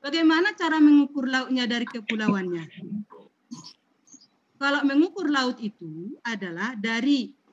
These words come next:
pulau terluar. Jadi paling masuk ke air, itu namanya pulau terluar.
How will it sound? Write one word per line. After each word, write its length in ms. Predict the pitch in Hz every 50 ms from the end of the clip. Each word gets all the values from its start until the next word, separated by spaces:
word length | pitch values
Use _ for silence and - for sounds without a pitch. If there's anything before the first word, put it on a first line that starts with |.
| _ _ _ _ _ _ _
pulau 480 | - 285 277 285 277 269 262 254 254 247 -
terluar. 680 | - 254 247 247 254 262 277 277 262 240 208 180 156 139 - - - _ _ _ _ _ _
Jadi 200 | - 208 220 247 247
paling 320 | 254 233 233 233 233 226
masuk 400 | 233 240 240 262 - 349 311 -
ke 220 | - 285 262 254 254
air, 640 | - 233 220 214 208 208 208 214 233 254 294 330 - - _ _
itu 240 | - 214 214 277 247
namanya 320 | 226 220 220 247 262 254
pulau 320 | 254 - 220 208 214 208
terluar. 560 | - 220 214 220 226 240 240 220 190 160 147